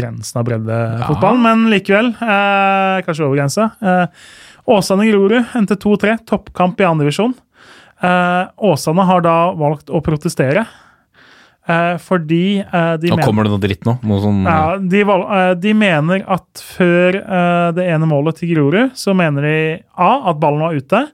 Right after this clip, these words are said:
Speaker 1: Grorud er ikke enig i det, og dommeren er ikke enig i det, for
Speaker 2: Ja,
Speaker 1: øvrig.
Speaker 2: det, det vinner du ikke på.
Speaker 1: Eh, og at dommeren signaliserte at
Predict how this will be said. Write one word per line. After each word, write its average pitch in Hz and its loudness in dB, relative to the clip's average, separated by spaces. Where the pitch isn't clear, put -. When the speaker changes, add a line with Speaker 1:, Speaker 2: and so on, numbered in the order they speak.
Speaker 1:
Grorud 139 2
er 156 0
ikke 147 -4
enig 127 0
i - 0
det, 175 2
og 175 -2
dommeren 135 0
er 131 -4
ikke 127 -6
enig 127 -2
i 151 0
det, 226 -4
for 190 -4
Speaker 2:
Ja, 185 2
Speaker 1:
øvrig. 214 -2
Speaker 2:
det, 85 -6
det 107 0
vinner 87 -4
du 82 -8
ikke 190 0
på. 180 0
Speaker 1:
Eh, 185 -2
og 208 4
at 180 -4
dommeren 165 2
signaliserte 170 0
at 165 -6